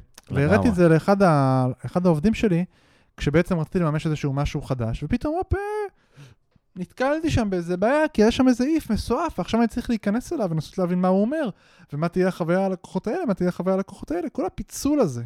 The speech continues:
Speaker 2: כל הסיפור הזה, הוא עולה, הוא עולה קוגניטיבית.
Speaker 1: זה, זה עולה קוגניטיבית, זהו, בדיוק. זה ה-, המאמץ המנטלי שאתה צריך כדי להיכנס לקוד, לקרוא אותו, הוא, הוא אקספוננציאלי, כי על
Speaker 2: נכון.
Speaker 1: כל, כל הסתעפות, זה, אתה מכפיל את ה-, את כמות
Speaker 2: כאילו,
Speaker 1: האפשרויות שיש לך
Speaker 2: אבל,
Speaker 1: בקוד.
Speaker 2: אבל אמרו לי,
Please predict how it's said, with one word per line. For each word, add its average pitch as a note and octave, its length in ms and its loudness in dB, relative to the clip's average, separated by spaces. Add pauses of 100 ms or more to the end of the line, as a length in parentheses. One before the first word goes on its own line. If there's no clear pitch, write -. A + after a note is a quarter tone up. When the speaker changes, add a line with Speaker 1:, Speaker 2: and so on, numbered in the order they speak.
(120)
Speaker 2:
כל A#3 200 -4
הסיפור B3 540 -2
הזה, C3 200 -2 (600)
הוא F3 180 -4
עולה, F#3+ 280 4 (280)
הוא E3 140 6
עולה A3 140 8
קוגניטיבית. E3+ 600 4
Speaker 1:
זה, A2 60 -2
זה G#2 100 0
עולה A2 180 6
קוגניטיבית, A2 540 2
זהו, A2 200 6
בדיוק. G2+ 440 2
זה B2 200 0
ה-, G#2+ 280 2 (200)
המאמץ G#2 520 2
המנטלי B2 420 0
שאתה - 140 -2
צריך A2 460 -2
כדי G2+ 140 -4
להיכנס G2 520 -2
לקוד, G2 260 -4
לקרוא A#2 320 0
אותו, B2+ 200 -2
הוא, B2 160 -4 (320)
הוא G#2 200 -12
אקספוננציאלי, G#2+ 680 -2
כי G2+ 160 -8 (160)
על A2+ 100 -4
Speaker 2:
נכון. A2+ 160 0
Speaker 1:
כל, C#3+ 200 6 (340)
כל D3+ 160 6
הסתעפות, D#3+ 680 2 (200)
זה, A2+ 240 -2
אתה A2 140 -2
מכפיל E3 500 2
את D3+ 80 2
ה-, C3 220 4
את - 100 -4
כמות C3+ 280 2
Speaker 2:
כאילו, F#3 120 6
Speaker 1:
האפשרויות A3 240 8
שיש C3 140 2
לך - 60 0
Speaker 2:
אבל, D#3+ 160 6
Speaker 1:
בקוד. - 140 6
Speaker 2:
אבל D#3 160 4
אמרו D#3 320 6
לי, B2 180 0